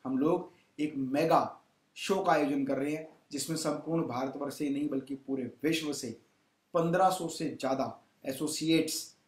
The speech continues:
दिल्ली में आएंगे, जिनके लिए एक बहुत बड़ा event हम लोग, अ, organize करेंगे। और साथ ही साथ उन सभी associates में से जो हमारे top achiever हैं, reward achiever हैं,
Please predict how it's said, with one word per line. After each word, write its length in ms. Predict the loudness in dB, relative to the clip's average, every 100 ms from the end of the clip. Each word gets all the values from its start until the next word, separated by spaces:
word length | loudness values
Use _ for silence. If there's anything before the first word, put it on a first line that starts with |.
| _
दिल्ली 260 | 2 4 4
में 120 | 2
आएंगे, 440 | 2 0 0 -2 -4 _
जिनके 260 | -2 0 2
लिए 160 | 2 2
एक 160 | 0
बहुत 340 | -4 -2 -2 2
बड़ा 380 | 4 4 -2 -14 _ _ _ -4
event 540 | 2 4 4 2 -8 _ _ _ _ _ _ -2
हम 120 | 2
लोग, 220 | 2 0 -12 _ _ _ _ _
अ, 360 | -6 -4 -4 -6
organize 420 | -8 -4 0 2 2
करेंगे। 480 | 2 2 -2 -4 -10 _ _
और 100 | -10
साथ 240 | -4 -4 -4
ही 40 |
साथ 380 | -2 -4 -4 -6
उन 120 | -4
सभी 400 | -2 -2 2 2
associates 760 | 2 -2 -6 -6 -2 -2 -4 -6
में 80 | -4
से 340 | 0 0 -2 _ _
जो 140 | -4
हमारे 200 | -2 -2
top 320 | -4 -2 -4 -4
achiever 460 | -2 2 4 2
हैं, 180 | 0 -4 _ _ -6
reward 380 | -2 8 8 8
achiever 420 | 4 0 2 2
हैं, 200 | 0